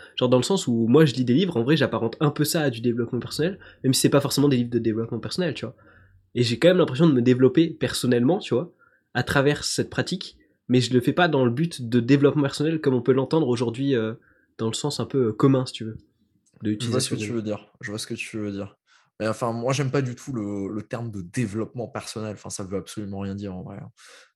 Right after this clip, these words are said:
Speaker 2: Euh, ça veut, euh, développer, se développer personnellement. Ça, ça veut absolument rien dire. Ça n'a pas de sens. Mais par contre, lire des bouquins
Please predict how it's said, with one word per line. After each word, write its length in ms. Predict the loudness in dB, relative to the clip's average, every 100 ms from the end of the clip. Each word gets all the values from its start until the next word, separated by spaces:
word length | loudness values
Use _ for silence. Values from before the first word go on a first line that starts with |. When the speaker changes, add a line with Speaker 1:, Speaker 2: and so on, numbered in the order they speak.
| -16
Speaker 2:
Euh, 280 | -14 -12 -14 -12
ça 220 | -10 -10
veut, 540 | -10 -8 -6 -8 -8 -8
euh, 20 |
développer, 760 | -8 -8 -6 -6 -6 _ -6
se 160 | -6 -10
développer 500 | -8 -8 -8 -8 -8
personnellement. 480 | -6 -8 -8 -8 -10
Ça, 180 | -12 -16 -16
ça 160 | -14 -12
veut 160 | -12
absolument 600 | -8 -8 -6 -8 -6 -6 -6
rien 120 | -4
dire. 220 | -4 -6
Ça 140 | -6
n'a 100 | -8
pas 140 | -8 -8
de 80 | -6
sens. 400 | -8 -8 -12 _ -20 -20 -20 -20 _
Mais 100 | -4
par 180 | -2 -4
contre, 200 | -4 -4
lire 140 | -4 -2
des 120 | -4
bouquins 520 | -6 -10 -8 -6 -8